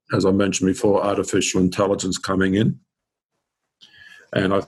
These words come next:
think people need to look at the future of that and where they fit into that. If they don't fit into that, maybe go to some service industry that would suit them as well. Again, everyone's different,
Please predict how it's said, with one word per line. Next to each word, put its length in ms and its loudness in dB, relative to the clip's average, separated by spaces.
think 260 -2
people 240 0
need 260 0
to 80 0
look 260 -2
at 160 -2
the 100 -2
future 440 0
of 420 0
that 220 0
and 100 -4
where 140 2
they 140 2
fit 240 -2
into 280 -2
that. 180 0
If 100 -10
they 80 0
don't 260 0
fit 160 -2
into 260 0
that, 320 -2
maybe 280 0
go 240 2
to 240 -2
some 240 0
service 500 0
industry 540 2
that 180 0
would 160 -2
suit 300 -2
them 160 0
as 100 -2
well. 280 0
Again, 440 0
everyone's 380 0
different, 340 -4